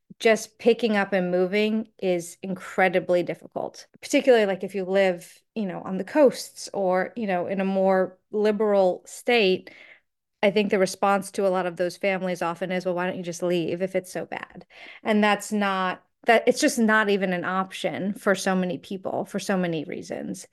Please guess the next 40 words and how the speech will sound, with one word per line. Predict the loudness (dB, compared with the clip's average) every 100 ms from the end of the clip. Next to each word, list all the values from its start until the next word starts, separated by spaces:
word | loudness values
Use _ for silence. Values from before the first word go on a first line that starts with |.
| -20 -20 -20 -20 -16
But | -10 4 6 8 6 0 _ _ 0
on | 0
top | 2 2 6
of | 6
that, | 6 6 2 0 _ _ _ _ _ _ _ _ _ -10
the | -2 0 2
families | 4 4 6 4 4
that | 4
I | 4 4
know | 2
that | 2 0
are | 0
from | -2 -6
Texas, | -4 -6 -2 -4 -4 -10 -10 -2
I | 4
mean, | 6
they | 6
love | 4 2
Texas. | -2 -4 -4 -6 -6 -8 -10 -2
<laughs> | -2 -2 _ _ _ _ -18 -16 -16 2
They | 6
don't | 6
love | 6 4
all | 4
the |
political | 4 4 6 6 2
stuff | 2 -2
that's | -2 -8
happening, | -8 -8 0 2 4 4
but | 4
this | 4 4
is | 4
their | 4 4
home. | 2 2 0 -4 -12 -16 _ -20 _
And | -2
a | 2
lot | 4 2
of | 2
them | 2
have | 0